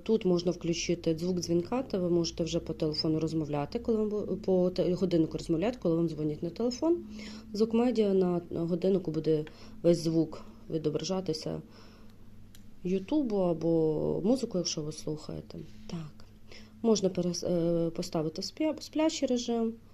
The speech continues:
щоб вас не турбував він вночі, наприклад. Е, так, тут основна менюшка. Циферблат змінюється, вибір циферблату великий. Тут кілька, е, самих циферблатів є с-, на самому годиннику,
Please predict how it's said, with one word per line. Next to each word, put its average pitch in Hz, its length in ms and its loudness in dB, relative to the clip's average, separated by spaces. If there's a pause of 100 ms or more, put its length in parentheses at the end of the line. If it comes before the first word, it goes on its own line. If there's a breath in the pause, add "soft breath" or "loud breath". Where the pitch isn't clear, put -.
(1200 soft breath)
щоб - 200 -10
вас 190 240 4
не 202 160 8
турбував 185 720 0
він 190 200 6
вночі, 185 360 6
наприклад. 175 640 2 (480 loud breath)
Е, 180 280 0 (120)
так, 156 480 0
тут 262 200 0
основна 196 380 2
менюшка. 160 600 2 (500)
Циферблат 196 520 0
змінюється, 165 680 0 (180)
вибір 180 280 2
циферблату 165 640 -4
великий. 165 500 -2 (460 loud breath)
Тут 185 220 -2
кілька, 180 800 0 (180)
е, 175 60 2
самих 175 420 0
циферблатів 160 640 -2
є 165 140 0
с-, - 160 -6
на 170 120 2
самому 151 380 0
годиннику, 370 640 2